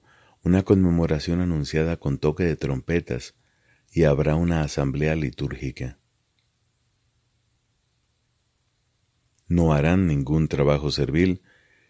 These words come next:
y presentarás una ofrenda que se quema en homenaje al Señor". El Señor dijo a Moisés: "Además, el décimo día de ese séptimo mes será el día de la expiación.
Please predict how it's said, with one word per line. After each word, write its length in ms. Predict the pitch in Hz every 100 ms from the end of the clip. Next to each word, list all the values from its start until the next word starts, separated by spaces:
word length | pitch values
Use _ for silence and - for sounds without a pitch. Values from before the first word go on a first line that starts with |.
| _ _ _
y 220 | 92 87
presentarás 880 | - 85 82 95 85 87 90 78 - _ _ -
una 220 | 90 82
ofrenda 520 | 76 90 95 95 80
que 100 | 73
se 160 | 69 67
quema 320 | 80 87 82
en 80 | 73
homenaje 440 | 69 69 73 76
al 120 | 65
Señor". 560 | - 65 65 64 64 67 _ _ _ _ _ _ _ _ _ _ _ _ _ _ _ _ _ _ _ _ _ _ _ _ _ _
El 160 | 95 92
Señor 400 | - 90 101 107
dijo 260 | 117 110
a 60 | 90
Moisés: 640 | 76 73 - 69 - - _ _ _ _ _ _ _ _
"Además, 580 | 90 95 107 98 76 - _ _ _ _ _ -
el 160 | 90
décimo 440 | 95 95 101 87 80
día 300 | 95 113 113
de 160 | 82
ese 220 | 76 -
séptimo 420 | 73 69 82 76 73
mes 380 | 87 110 - _ _ _ _
será 320 | - 90 82
el 140 | 80
día 240 | 76 92 92
de 100 | 85
la 80 | 78
expiación. 800 | 73 - 73 65 69 65 65